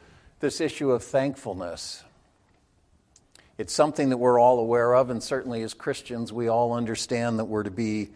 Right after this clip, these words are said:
a thankful people, that th-, thankfulness is really a key aspect of the Christian life. And I think we would all have to confess that we are not as thankful as we ought to be.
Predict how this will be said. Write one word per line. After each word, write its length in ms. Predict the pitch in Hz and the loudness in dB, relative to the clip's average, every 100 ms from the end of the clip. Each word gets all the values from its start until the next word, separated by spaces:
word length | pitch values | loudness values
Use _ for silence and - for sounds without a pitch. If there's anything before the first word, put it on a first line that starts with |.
| - - _ 110 | -20 -20 _ -6
a 80 | |
thankful 640 | 104 - 120 123 - 110 101 | -4 0 0 -2 -4 -4 -4
people, 520 | - 131 120 95 92 | -4 -4 -2 -2 0
that 260 | 104 104 | -2 -4
th-, 140 | - - _ - - | -10 -20 _ -20 -8
thankfulness 640 | 139 147 147 135 120 113 139 | -4 -2 -2 -2 -2 -4 -6
is 260 | 113 - - - _ | -8 -10 -16 -20 _
really 300 | 135 147 135 | 0 2 4
a 80 | 113 | 0
key 300 | 113 156 131 | -2 -2 2
aspect 600 | 120 135 - - 104 101 | 4 2 -2 -2 -2 -4
of 120 | 104 92 | -10 -12
the 80 | |
Christian 500 | - 131 110 - 110 | -10 -8 -8 -10 -10
life. 560 | 104 117 95 82 - - _ _ _ _ _ _ _ _ _ _ _ _ _ _ _ _ _ - | -4 -2 -2 -6 -16 -20 _ _ _ _ _ _ _ _ _ _ _ _ _ _ _ _ _ -8
And 120 | 120 | -2
I 80 | 123 | 0
think 260 | 151 135 | 0 -2
we 80 | 143 | 0
would 180 | 123 120 | 2 4
all 260 | 120 127 127 | 6 6 4
have 280 | 117 113 | 0 -2
to 160 | - 120 | -4 -6
confess 640 | - 117 104 117 117 - | -6 -8 -4 -2 -2 -4
that 240 | - 110 110 | -4 -4 -4
we 420 | 113 107 110 101 - _ | -4 -4 -4 -8 -16 _
are 120 | 107 | -8
not 220 | 110 110 107 | -4 -2 -4
as 160 | 101 | -6
thankful 440 | - 107 104 - 104 | -6 -6 -8 -8 -8
as 160 | 92 | -8
we 160 | 104 98 | -8 -4
ought 300 | 98 127 - | -2 -2 -6
to 80 | 90 | -14
be. 360 | 85 82 82 | -12 -12 -12